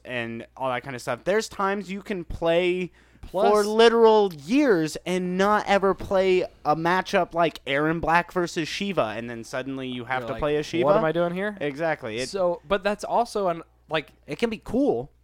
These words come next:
Speaker 2: like, if there, if there ends up being forty characters, say that that happens.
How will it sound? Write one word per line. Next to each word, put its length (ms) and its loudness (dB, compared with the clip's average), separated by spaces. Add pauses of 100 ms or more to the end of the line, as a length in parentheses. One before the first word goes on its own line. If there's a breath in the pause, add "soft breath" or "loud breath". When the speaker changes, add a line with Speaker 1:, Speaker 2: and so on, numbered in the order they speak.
(300)
Speaker 2:
like, 260 0 (440)
if 180 -6
there, 300 2
if 180 -4
there 180 -8
ends 280 -6
up 180 -4
being 240 -4
forty 340 -2
characters, 540 -10
say 300 -2
that 280 -10
that 160 -6
happens. 540 -18